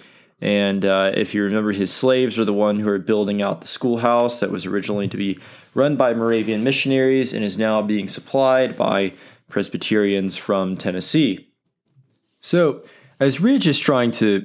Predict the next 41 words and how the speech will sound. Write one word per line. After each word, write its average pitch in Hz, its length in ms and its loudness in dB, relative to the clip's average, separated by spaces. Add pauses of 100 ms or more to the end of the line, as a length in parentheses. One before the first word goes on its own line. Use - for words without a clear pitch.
(120)
raise 110 280 2
his 101 120 0
children 92 760 -2
and 92 420 -2
to - 140 -8
make 98 160 0
himself 92 680 -2
a 92 100 -4
success - 560 -2
as 90 80 -4
a 92 60 -6
plantation 156 580 -2
farmer, 131 480 0 (580)
various 170 400 2
raids 110 460 2
from 98 340 0
Americans 104 560 0
against 95 240 -2
the 98 80 -8
Cherokees 120 640 0
and 95 80 0
the 90 60 -2
Cherokees 101 520 0
against 95 220 -6
the 98 80 -6
Americans 98 480 0
are 90 80 -2
taking 95 360 -4
place 95 280 -4
in 98 80 -4
the 92 60 -6
background 143 540 0 (380)
while 101 180 0
John 98 380 0
and 92 140 -4
Sally 90 420 0
are 90 260 -4
growing 87 380 -4
up. 135 300 0 (720)
Ridge, 139 520 0
Hicks, 117 440 0